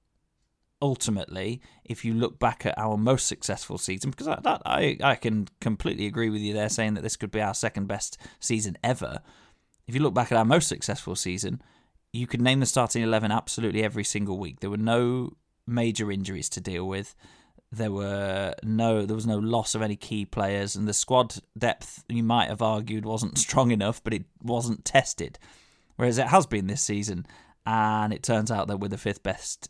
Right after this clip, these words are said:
team in the Premier League. And that really is reflective of where we are as a football club. You could say, "What if Barnes had stayed fit? What if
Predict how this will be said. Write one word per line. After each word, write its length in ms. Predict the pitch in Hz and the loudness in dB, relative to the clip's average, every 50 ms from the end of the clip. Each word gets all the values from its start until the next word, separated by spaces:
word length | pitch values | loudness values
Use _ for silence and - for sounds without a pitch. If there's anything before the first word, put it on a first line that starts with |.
| - _ _ | -20 _ _
team 320 | - 107 98 95 - - - - _ _ _ _ _ | -2 -2 -2 -2 -2 -6 -10 -18 _ _ _ _ _
in 140 | 107 104 98 | -4 -4 -4
the 60 | 90 | -4
Premier 340 | - - 104 98 98 98 95 | -2 -2 -2 0 0 -2 -4
League. 240 | 90 - 90 - - - - - _ _ _ | -4 -8 -10 -12 -16 -20 -20 -20 _ _ _
And 140 | 110 113 117 | -2 0 0
that 100 | - - | 0 2
really 520 | 117 147 139 95 90 98 98 110 117 - _ - _ _ _ _ _ _ _ _ _ _ _ _ _ | 4 4 4 4 2 -2 -2 -4 -4 -4 _ -20 _ _ _ _ _ _ _ _ _ _ _ _ _
is 320 | 110 117 110 107 104 - - | -6 -4 -4 -2 -4 -2 -2
reflective 640 | 110 - - 113 - - - - 110 98 95 - - _ | -4 -2 -2 -4 -4 -4 -4 -2 -2 -2 -2 -4 -6 _
of 340 | 110 107 98 95 98 - - _ _ _ _ _ _ _ _ _ _ | -2 -2 -2 -2 -4 -10 -18 _ _ _ _ _ _ _ _ _ _
where 280 | 113 117 117 110 107 104 | -4 -2 0 0 0 -2
we 140 | 101 104 101 | -2 -2 -2
are 200 | 95 98 98 95 | -2 -2 -2 -4
as 120 | 131 135 | -4 -6
a 40 | 104 | -6
football 340 | - - - - 95 95 - | -6 -6 -6 -6 -8 -10 -8
club. 260 | - - 80 - - - - _ | -8 -10 -10 -10 -12 -20 -20 _
You 120 | - 135 127 | -6 -4 -2
could 160 | - 117 - | -2 -2 0
say, 180 | - 123 110 104 | 2 0 0 0
"What 340 | 107 110 120 120 113 113 | -2 -2 0 0 2 2
if 380 | 104 95 - - - - - - _ _ _ _ _ _ _ _ _ | 0 -2 -4 -6 -10 -14 -16 -18 _ _ _ _ _ _ _ _ _
Barnes 340 | - 110 101 95 98 101 - | -4 -2 -2 -2 -4 -4 -6
had 140 | 87 90 - | -8 -6 -6
stayed 320 | - - 92 92 92 - | -4 -4 -4 -6 -6 -10
fit? 260 | - - 87 82 - - _ - - - _ | -10 -8 -8 -8 -8 -8 _ -20 -20 -20 _
What 440 | - 120 120 120 117 117 107 - - _ | -10 -6 -2 0 2 2 2 0 -4 _
if 540 | - 123 113 101 - - - - - - - | -6 -6 -6 -6 -6 -10 -12 -12 -14 -16 -16